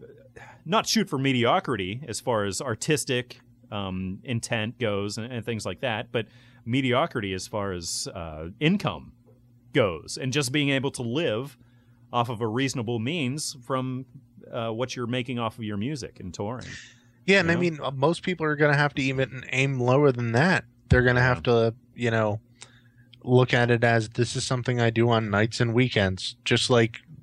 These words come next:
Speaker 2: uh, you know, so many other forms of entertainment, <laughs> pod-, podcasting included.
Speaker 1: Ah, yeah.
Speaker 2: That is, um, you just have to do what you fucking can to get around. Um, phew, man, I mean, what else can you say?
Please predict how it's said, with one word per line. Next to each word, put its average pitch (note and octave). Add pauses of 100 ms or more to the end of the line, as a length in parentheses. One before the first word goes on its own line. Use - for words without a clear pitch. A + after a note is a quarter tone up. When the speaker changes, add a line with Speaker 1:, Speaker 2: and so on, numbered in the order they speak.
(140)
Speaker 2:
uh, -
you D3+
know, G#2 (540)
so C#3+
many C#3+
other C#3+
forms B2
of A#2
entertainment, B2
<laughs> -
pod-, A#2+ (320)
podcasting A#2
included. C#3+
Speaker 1:
Ah, A2
yeah. A2 (140)
Speaker 2:
That B2
is, A#2+
um, A2+ (500)
you B2
just C#3
have B2+
to B2+
do B2
what A2+
you A#2+
fucking G#2
can F#2+ (140)
to B2
get A2
around. F#2+ (180)
Um, G2 (680)
phew, A2 (100)
man, A#2
I G#2
mean, A#2
what B2+
else C3
can C3
you A2
say? F#2+